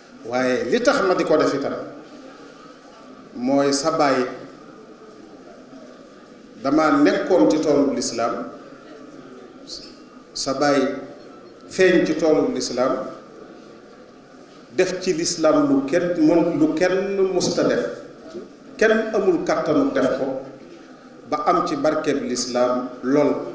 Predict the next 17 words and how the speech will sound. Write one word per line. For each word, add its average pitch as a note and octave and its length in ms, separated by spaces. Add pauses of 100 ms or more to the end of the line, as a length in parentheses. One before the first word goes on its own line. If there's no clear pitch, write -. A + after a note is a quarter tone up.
(760)
Ña D#3+ 140
ca F3 160
nekkoon D#3 480
amuñu D3 380
ko, B2 260 (1080)
mën C#3 220
a C#3+ 120
dana D#3 240
sa B2+ 180
baay C3+ 240
ba C3 160
wax C#3 320
ji D#3 140
fekk F3 300
ma - 120
ci, - 160 (680)
mooy B2 260